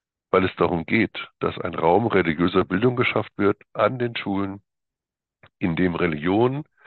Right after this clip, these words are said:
miteinander und Religion mit der Gesellschaft im Gespräch sind. Ein Raum, der offen ist für alle Schülerinnen, ob sie nun religiös geprägt sind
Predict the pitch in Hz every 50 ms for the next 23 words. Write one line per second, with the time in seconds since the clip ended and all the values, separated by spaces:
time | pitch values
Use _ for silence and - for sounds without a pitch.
0 | - - _ _ - 101 127 - 131 131 139 139 135 135 143 143 147 151 165 170
1 | - _ _ - - _ _ _ - 110 110 - - - 107 107 104 92 90 95
2 | 98 101 98 92 101 - 107 92 - 98 85 87 82 90 90 - - - - -
3 | 90 87 90 90 - - - - - - - - - - - - _ _ _ _
4 | _ _ _ _ _ _ _ _ _ _ _ _ _ _ _ - - 104 95 85
5 | 90 95 110 123 131 - - - 131 - - 92 78 80 - - - 85 - 113
6 | 123 135 127 - 104 101 90 87 78 80 82 82 - 90 _ _ _ _ _ _
7 | _ _ _ _ _ _ _ _ - - - - 95 92 92 95 87 82 95 90
8 | 82 80 80 87 90 - - - - - - - - 117 - - - - 131 139
9 | 143